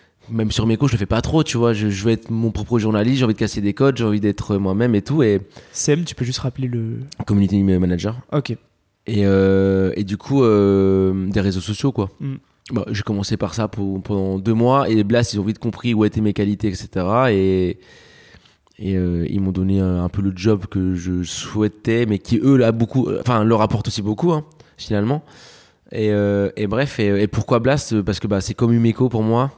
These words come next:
Speaker 1: On a la même hargne et le, la même vision des choses.
Speaker 2: Mm.
Speaker 1: Euh, par rapport au système, par rapport au fait de vouloir changer des choses, de pointer du doigt, de ne, ne pas avoir peur de parler de quoi que ce soit. Et, euh, et c'est en sérieux, en fait.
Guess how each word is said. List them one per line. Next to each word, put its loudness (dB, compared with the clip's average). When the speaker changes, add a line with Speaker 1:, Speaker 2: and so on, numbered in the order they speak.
Speaker 1:
On 0
a 0
la 0
même 2
hargne 0
et 0
le, 2
la 0
même 0
vision 0
des 0
choses. -2
Speaker 2:
Mm. 0
Speaker 1:
Euh, 2
par 0
rapport -2
au 2
système, 2
par -2
rapport -2
au 0
fait -2
de -2
vouloir -2
changer -2
des 0
choses, -2
de 0
pointer -4
du -6
doigt, 2
de 0
ne, 2
ne 0
pas 0
avoir 2
peur 0
de 2
parler 0
de -10
quoi -8
que -14
ce -16
soit. -6
Et, 2
euh, 2
et -2
c'est -2
en 0
sérieux, 0
en -2
fait. -8